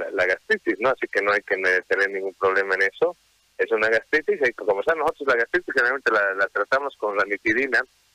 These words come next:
de trescientos miligramos cada doce horas porque es un cuadro agudo de gastritis. Yo generalmente el omeprazol lo utilizo para los cuadros crónicos y utilizo el Digestan compuesto, que para mí es uno de los mejores compuestos a nivel nacional en el tema de antiácido, lo utilizamos cada doce horas.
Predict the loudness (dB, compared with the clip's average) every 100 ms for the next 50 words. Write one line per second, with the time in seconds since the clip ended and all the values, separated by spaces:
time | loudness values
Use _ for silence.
0 | _ -4 -2 0 0 -4 -4 -2 0 2
1 | 0 -2 -2 0 0 2 2 2 0 -2
2 | 0 0 -2 -6 -6 0 2 2 0 0
3 | -2 0 -2 -2 -4 -6 -2 -2 -2 _
4 | -20 -20 -2 0 2 2 0 0 0 -2
5 | -2 0 0 0 -2 -4 0 0 -2 0
6 | 0 0 0 0 0 0 0 -2 _ _
7 | _ _ -2 0 -2 0 0 0 -2 0
8 | 0 0 0 0 0 -2 0 0 0 -2
9 | 0 0 0 0 0 0 -2 -4 0 -2
10 | -2 -4 -2 0 0 0 -2 0 0 0
11 | -4 -2 -2 0 2 2 0 -2 0 0
12 | 0 0 0 -2 -6 -4 -2 -2 0 2
13 | 2 0 0 2 2 2 -2